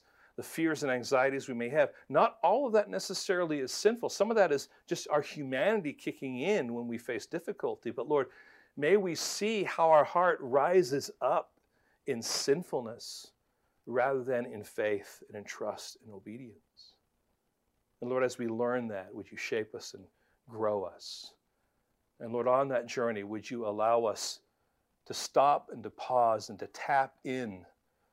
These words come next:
to the refreshment that you have provided for us, that you have given for us in your word. The body of Christ, the Lord's Supper, uh, the people of God, the word of God, uh,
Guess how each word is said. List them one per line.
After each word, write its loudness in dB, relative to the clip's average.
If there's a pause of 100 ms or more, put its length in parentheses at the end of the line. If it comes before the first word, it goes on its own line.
(220)
to -18
the -10
refreshment -4
that -12
you -8
have -6
provided -2
for -10
us, -12
that -16
you -14
have -10
given -8
for -10
us -10
in -18
your -12
word. -20 (580)
The -12
body 4
of -8
Christ, -16
the -10
Lord's 2
Supper, -12 (540)
uh, -16
the -14
people -6
of -8
God, -14 (400)
the -10
word 4
of -4
God, -14 (680)
uh, -18